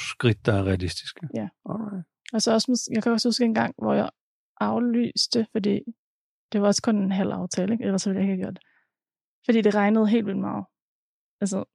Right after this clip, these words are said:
Speaker 2: fordi så var der lidt en <laughs> undskyldning, ikke? Og det var jo helt okay. Men altså, gør det i nogle rammer, man godt kan overskue.
Speaker 1: Mm. På den
Speaker 2: Og så
Speaker 1: måde.
Speaker 2: bliver det nemmere og nemmere.
Speaker 1: Ja.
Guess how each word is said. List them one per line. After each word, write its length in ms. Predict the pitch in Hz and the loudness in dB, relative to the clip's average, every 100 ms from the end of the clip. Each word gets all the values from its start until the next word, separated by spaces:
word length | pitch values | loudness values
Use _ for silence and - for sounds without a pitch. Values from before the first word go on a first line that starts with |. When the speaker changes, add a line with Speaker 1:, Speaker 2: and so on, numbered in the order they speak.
| _ | _
Speaker 2:
fordi 180 | 202 190 | -4 -2
så 120 | 214 | 0
var 140 | 208 | 2
der 100 | 202 | 2
lidt 260 | 202 202 - _ _ _ _ _ _ _ _ _ _ _ _ _ _ _ _ _ - | 2 0 -2 _ _ _ _ _ _ _ _ _ _ _ _ _ _ _ _ _ -2
en 120 | 208 185 - - | -2 -2 -4 -6
<laughs> 220 | _ - | _ -2
undskyldning, 540 | 208 - 214 202 240 | -2 0 -2 0 2
ikke? 140 | 285 - _ _ _ _ _ _ _ _ _ _ _ _ _ 226 | 0 -2 _ _ _ _ _ _ _ _ _ _ _ _ _ -2
Og 100 | 220 | 2
det 100 | 214 | 2
var 80 | |
jo 200 | 208 196 - - | 2 0 -6 -4
helt 240 | 220 220 214 | -2 0 0
okay. 400 | 202 - 214 220 _ _ _ _ _ _ _ _ _ | -4 -4 -4 -6 _ _ _ _ _ _ _ _ _
Men 220 | 226 220 | 0 2
altså, 160 | 220 220 | 2 0
gør 180 | 208 220 | 0 2
det 160 | 233 233 _ - | 2 -2 _ -2
i 100 | 226 | 0
nogle 280 | 220 214 202 | 0 -2 0
rammer, 260 | 208 226 | 0 2
man 160 | 233 208 | 2 0
godt 180 | 226 - | -2 -2
kan 120 | 233 | -4
overskue. 440 | 190 185 - - - | -4 -6 -10 -8 0
Speaker 1:
Mm. 140 | 113 85 _ _ _ _ _ | 0 0 _ _ _ _ _
På 80 | 120 | -4
den 160 | 123 143 | -4 -2
Speaker 2:
Og 80 | 101 | -2
så 100 | 214 | 0
Speaker 1:
måde. 60 | |
Speaker 2:
bliver 160 | 226 214 | 2 2
det 120 | 202 | 2
nemmere 280 | 196 202 208 | 0 0 -2
og 40 | |
nemmere. 340 | 202 196 202 202 - | -2 -4 -4 -8 -6
Speaker 1:
Ja. 100 | 107 | -8